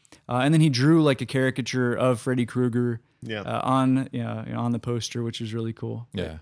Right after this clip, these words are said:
Speaker 1: yeah, he was super nice.
Speaker 2: Yeah,
Speaker 3: Yeah.
Speaker 2: he was, he was totally nice. And the only thing that I kind of am,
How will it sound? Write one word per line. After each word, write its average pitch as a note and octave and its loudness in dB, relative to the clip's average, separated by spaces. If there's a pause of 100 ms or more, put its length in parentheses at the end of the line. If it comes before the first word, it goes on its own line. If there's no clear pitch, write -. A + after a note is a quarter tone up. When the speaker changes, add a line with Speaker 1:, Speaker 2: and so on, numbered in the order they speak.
(240)
Speaker 1:
yeah, A#2 -8
he D3+ 0
was E3 0
super A2+ -4
nice. G#2 -8
Speaker 2:
Yeah, A#2+ 4
Speaker 3:
Yeah. F2 -2
Speaker 2:
he G2+ 0
was, G3 2
he G3 0
was E3 0
totally G2 -8
nice. F#2+ -10
And A#2+ -4
the A#2+ -2
only F#3+ 2
thing C#3 -4 (160)
that G2 -6 (1500)
I D3+ 4
kind D3+ 0
of C3 0
am, B2+ 2